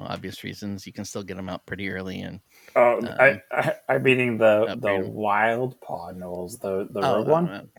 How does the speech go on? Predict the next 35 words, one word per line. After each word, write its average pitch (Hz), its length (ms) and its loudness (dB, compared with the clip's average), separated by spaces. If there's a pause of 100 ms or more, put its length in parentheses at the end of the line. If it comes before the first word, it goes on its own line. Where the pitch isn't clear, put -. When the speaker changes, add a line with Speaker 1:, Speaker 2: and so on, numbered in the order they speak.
Speaker 1:
oh, 113 100 -4
yeah, 95 160 -4
yeah. 78 220 -10 (300)
The 104 100 -10
rogue 104 240 -8
specific - 480 -10
one. 101 120 -12
Gotcha, - 440 -4
gotcha. 104 260 -6
Th-, 131 160 2
I 117 40 8
Speaker 2:
Yeah. - 40 6
Speaker 1:
thought - 260 -4
they 156 120 0
were 120 120 -4
the 104 100 -10
same. 92 340 -10
I'm 117 240 -6
not, 104 180 -8
I'm 117 120 -4
not - 160 -8
sure - 160 -12
why. 98 260 -12 (260)
<laughs> 202 120 -6 (1500)
That, - 160 4
yeah, 156 140 8
that 170 160 6
kinda 185 220 4
killed 131 320 2
the 110 100 2
rogue. 104 340 0
So 113 340 2
not 151 300 0
seeing 143 280 0
rogue 123 340 2